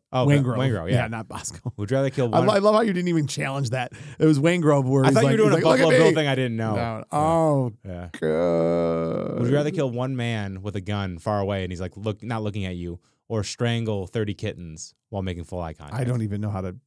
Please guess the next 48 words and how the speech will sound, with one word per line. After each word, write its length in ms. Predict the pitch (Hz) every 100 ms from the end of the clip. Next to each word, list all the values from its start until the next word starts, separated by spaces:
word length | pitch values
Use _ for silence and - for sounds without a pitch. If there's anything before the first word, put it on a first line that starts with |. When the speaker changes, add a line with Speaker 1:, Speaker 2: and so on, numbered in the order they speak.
| _ _ -
Speaker 2:
answer 280 | 123 107 98
the 100 | 95
weird 320 | 107 101 98
question 340 | - 98 - 98
that 80 | 50
you 80 |
put 140 | 104 -
in 60 |
front 160 | 107 -
of 40 | 101
me, 60 |
so 140 | 101 -
thanks. 320 | 98 110 - _ 98
Speaker 1:
Okay. 240 | 92 78 _ _ _ _ _
Speaker 2:
I'm 140 | 123
not 160 | 117 113
strangling 460 | - 120 107 104 104
kittens 260 | - 113
anytime 400 | 98 98 92 110
soon, 400 | 104 107 113 113 -
so 300 | - 92 104 - _ _ -
I 60 |
guess 160 | 104 104
that 140 | 107
answers 260 | 104 110 107
the 60 |
question. 220 | 107 120 135
Speaker 1:
Famous 180 | 131
last 200 | 131 143
words. 440 | 127 147 143 127 - - -
<laughs> 320 | 147 - -
Speaker 2:
Oh, 360 | 160 170 160 143
Max, 440 | 127 120 120 -
what 140 | 143
a, 180 | 175 139
what 140 | 117 147
a 60 |
treat 340 | 143 - 110 -
today 260 | - 104
was. 260 | 104 101 107
Anything 360 | - 196 233 214
else? 400 | 143 87 - - -
Anything? 420 | 147 180 185 175
How 160 | 151 160
do 60 |
you? 180 | 185 170 165
Any 240 | 151 160
other 480 | 160 151 131 117